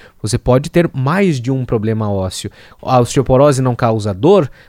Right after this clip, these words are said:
mas temos outros problemas que causam. Então, de repente, você pode ter ali um acúmulo de problemas. O tratamento, claro, vai ser um pouco mais sensível, um pouco mais complicado.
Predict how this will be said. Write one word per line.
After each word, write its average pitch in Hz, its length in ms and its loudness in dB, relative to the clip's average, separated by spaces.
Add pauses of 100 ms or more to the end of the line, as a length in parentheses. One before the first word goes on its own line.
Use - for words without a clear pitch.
mas 107 180 -4
temos 123 280 -2
outros 190 380 2
problemas 151 460 0
que - 80 -20
causam. 156 500 0
Então, 110 180 -6
de 127 60 0
repente, 151 240 0
você 156 180 -2
pode 151 200 2
ter 151 160 2
ali 135 160 4
um 131 140 4
acúmulo 127 360 0
de 117 80 -4
problemas. 175 640 2 (300)
O 202 80 4
tratamento, 135 520 0
claro, 127 280 4
vai 131 200 2
ser 131 180 0
um 123 140 -4
pouco 156 420 0
mais 120 260 -2
sensível, 180 680 2
um 185 100 -2
pouco 135 240 -4
mais 120 200 -4
complicado. 135 680 0